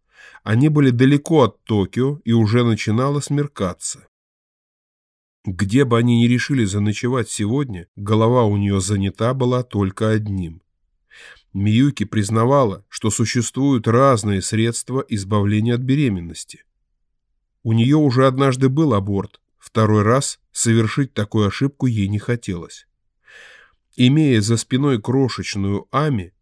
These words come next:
ей совсем не хотелось заводить ещё одного ребёнка.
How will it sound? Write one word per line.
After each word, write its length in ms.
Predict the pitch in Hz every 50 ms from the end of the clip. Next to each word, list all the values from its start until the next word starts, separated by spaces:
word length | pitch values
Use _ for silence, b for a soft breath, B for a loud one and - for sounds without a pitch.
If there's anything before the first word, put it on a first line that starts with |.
| _ _ _
ей 180 | 107 110 123 123
совсем 520 | - - 143 135 - - 165 147 120 107
не 60 | 104
хотелось 600 | - - 107 101 - - 143 147 151 147 - - - _
заводить 720 | - 95 92 117 113 107 107 107 110 120 139 147 - -
ещё 440 | 170 180 165 - - - 165 139 107
одного 360 | 95 95 98 98 95 110 127
ребёнка. 640 | 131 139 139 131 117 98 90 90 85 - - - _